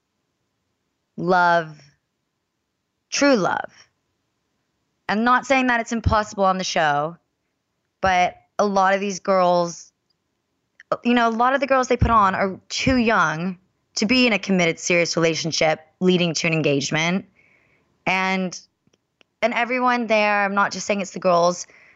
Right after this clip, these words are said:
has, you know, something to promote, you know, some, a bit of, you know, keen to be famous. And I just don't want, I just, I could see his heart being,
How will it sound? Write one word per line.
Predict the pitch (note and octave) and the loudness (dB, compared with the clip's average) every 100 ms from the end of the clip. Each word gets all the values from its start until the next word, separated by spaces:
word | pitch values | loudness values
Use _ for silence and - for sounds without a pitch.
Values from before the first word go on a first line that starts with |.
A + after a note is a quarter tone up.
| _ | _
has, | - A3+ A#3 A3 G3 | -4 0 0 -2 -4
you | B3 | -2
know, | A3 | -2
something | G3 G#3+ G3+ A3+ | -2 -4 -4 -6
to | G#3+ | -4
promote, | A#3+ A#3+ A3 A3 A3 G#3+ - _ - | 0 2 4 4 4 2 -2 _ -10
you | F#3+ | -6
know, | D#3 D#3+ | -6 -6
some, | - - G3+ G#3 G#3 - _ _ _ _ _ - | -10 -4 -2 0 -4 -10 _ _ _ _ _ -6
a | G3 | -4
bit | G#3 A3 | 0 2
of, | G#3+ G3+ F#3 - | 4 2 -2 -4
you | G#3+ | -2
know, | F#3 E3+ E3+ | 0 -2 -4
keen | - A#3+ A3 G#3 G#3 G#3+ G#3 _ _ _ _ _ - | -2 0 2 2 2 0 -2 _ _ _ _ _ -2
to | G#3+ | 0
be | A#3+ | 0
famous. | A3 G3+ G3 F#3 F#3 F#3 - - - _ _ _ _ _ _ _ _ _ _ _ _ | 0 0 0 0 0 -4 -14 -20 -20 _ _ _ _ _ _ _ _ _ _ _ _
And | G#3+ G#3 G3 A#2+ - _ _ G#3 | -2 0 -4 -6 -16 _ _ -4
I | A#3+ | -2
just | A#3+ B3+ - | -2 -4 0
don't | C4+ A3+ G3 | 0 0 -4
want, | F3+ G3 G3 F#3+ F#3 - | -2 0 2 0 -4 -2
I | G#3+ | -2
just, | A#3 - | -2 -2
I | A3+ | -2
could | A3 A3 | -2 -8
see | - - A#3+ B3 C4 C4 - - | -10 -6 0 2 2 0 -4 -6
his | G3 A3 G3 | 0 0 0
heart | F3+ D#3+ F3 E3 - | -2 0 2 0 -2
being, | D#3+ D#3 D3 | -6 -6 -8